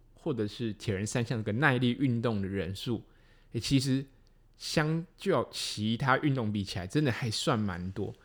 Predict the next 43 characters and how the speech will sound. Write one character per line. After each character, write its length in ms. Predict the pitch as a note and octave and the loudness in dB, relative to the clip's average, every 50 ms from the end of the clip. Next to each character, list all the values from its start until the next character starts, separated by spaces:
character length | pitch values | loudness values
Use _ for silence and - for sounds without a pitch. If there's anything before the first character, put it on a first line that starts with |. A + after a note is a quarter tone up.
| _ _ _ _ _ _ _ | _ _ _ _ _ _ _
当 100 | - G#3 | -2 0
然， 140 | G3+ E3+ C#3+ | 2 2 2
其 140 | - C3 C3 | 2 2 2
实 80 | C#3 | 4
我 120 | D3 G#2+ G2+ | 4 2 2
自 140 | G2 - F3 | 0 0 0
己 100 | B2+ G#2 | 0 0
觉 160 | - G#2+ G2+ | 0 -2 0
得 120 | G#2 G#2+ | 0 0
像， 280 | G2+ - C#3 C3+ B2+ B2+ - - - - - | 0 0 0 -2 -2 -4 -8 -14 -20 -20 -10
诶， 100 | - G#2+ | -8 -8
职 180 | F#2+ - - G#2+ | -8 -6 -6 -2
业 300 | A#2 D3 C3+ B2 A2+ G#2+ - - - - - | 0 2 4 4 4 2 0 -6 -16 -20 -2
棒 220 | - D3+ C3 A2+ G#2 | 0 2 2 2 0
球 240 | - - G2+ F#2+ | -2 -2 -2 0
啊、 260 | G2+ G2+ G2+ G2 G2 G2+ | 0 2 0 0 -2 -4
职 180 | - - - A2 | -4 -2 0 2
业 80 | A#2+ | 2
篮 200 | A2 F#2 F#2 G2+ | 2 0 -2 -4
球， 160 | - - G#2 | -4 -4 -6
他 140 | G2 - - | -6 -4 -6
们 160 | C3 A#2 G#2 | -4 -4 -2
有 240 | G2 F#2 F#2 E2+ G2 - - - - - | -2 -2 -2 -4 -8 -12 -14 -20 -20 -16
很 160 | - - A2+ A2 | -4 -2 -2 0
多 140 | C#3+ F3 | 0 0
的 60 | E3 D3+ | 0 0
话 260 | D#3+ G3 E3+ A#2 G#2+ | 2 2 2 2 2
题， 240 | - - F#2 G2 - | 0 -4 -8 -8 -6
毕 140 | - C#3+ B2+ | -4 -4 0
竟 80 | C3 | 0
他 80 | C3+ C3 | 0 0
们 100 | A#2 G#2+ | 0 -2
是 200 | - - A#2+ A2 | -2 -2 -4 -4
职 200 | - - - F#2+ | -4 -4 -6 -4
业 180 | G2+ A2+ A2 - | -2 -2 -2 -2
运 220 | - G#2+ G2+ G2 | -2 -4 -6 -4
动。 160 | - F#2 - - - - - - - - - - - - _ - - | -6 -8 -8 -8 -14 -20 -20 -20 -20 -20 -20 -20 -20 -20 _ -8 -4
但 160 | F#3+ F#3+ E3 | -2 0 0
我 100 | A#2+ A#2+ | 2 0
一 40 | C#3 | 0
直 120 | C3+ C3+ | 0 -2
觉 200 | G#2+ - A2 G2+ | -4 -2 -4 -2
得， 360 | G2+ G#2+ G#2+ G#2 G#2 - C3 | -2 -2 -2 -2 -2 -4 -8